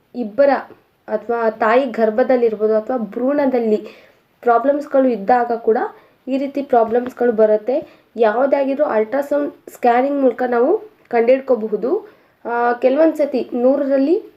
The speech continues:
ಒಂದು ಐದು ಪರ್ಸೆಂಟ್ ಜನರಿಗೆ ಮಾತ್ರ ಯಾಕೆ ಈ ರೀತಿ ಬರ್ತಾ ಇದೆ ಅನ್ನೋ ಕಾರಣಗಳು ಗೊತ್ತಾಗಲ್ಲ. ಆದರೆ ಯಾವುದಕ್ಕೂ ತಕ್ಷಣ ಹೋಗಿ ನೀವು ಯಾವುದೇ ಪ್ರೆಗ್ನೆನ್ಸಿ ಆಗಿದ್ರೂ ದಯವಿಟ್ಟು ಹೋಗಿ ಫಸ್ಟ್ ನಿಮ್ಮ ಡಾಕ್ಟರ್ ಹತ್ರ ತೋರಿಸ್ಬೇಕು.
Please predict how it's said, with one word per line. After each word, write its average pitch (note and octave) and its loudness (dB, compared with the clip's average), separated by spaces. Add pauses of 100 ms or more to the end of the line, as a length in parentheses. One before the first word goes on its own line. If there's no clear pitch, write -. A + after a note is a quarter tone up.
(280)
ಒಂದು A3+ -2
ಐದು A#3+ 2
ಪರ್ಸೆಂಟ್ B3 0
ಜನರಿಗೆ A#3 0
ಮಾತ್ರ A3+ -2 (120)
ಯಾಕೆ A#3 -2 (140)
ಈ A#3+ 0
ರೀತಿ A#3+ -2
ಬರ್ತಾ A3 0
ಇದೆ A#3 2
ಅನ್ನೋ A3+ -4
ಕಾರಣಗಳು A#3 2
ಗೊತ್ತಾಗಲ್ಲ. G#3+ 2 (600)
ಆದರೆ A3 2
ಯಾವುದಕ್ಕೂ B3 2
ತಕ್ಷಣ C#4 -4
ಹೋಗಿ D4+ 2
ನೀವು A#3+ 0
ಯಾವುದೇ A#3 2
ಪ್ರೆಗ್ನೆನ್ಸಿ B3+ 0
ಆಗಿದ್ರೂ A#3 0 (500)
ದಯವಿಟ್ಟು B3+ 2
ಹೋಗಿ C4+ 2
ಫಸ್ಟ್ D4+ -6
ನಿಮ್ಮ C4+ 0
ಡಾಕ್ಟರ್ G#3+ 0
ಹತ್ರ A#3+ -4 (220)
ತೋರಿಸ್ಬೇಕು. A#3+ -2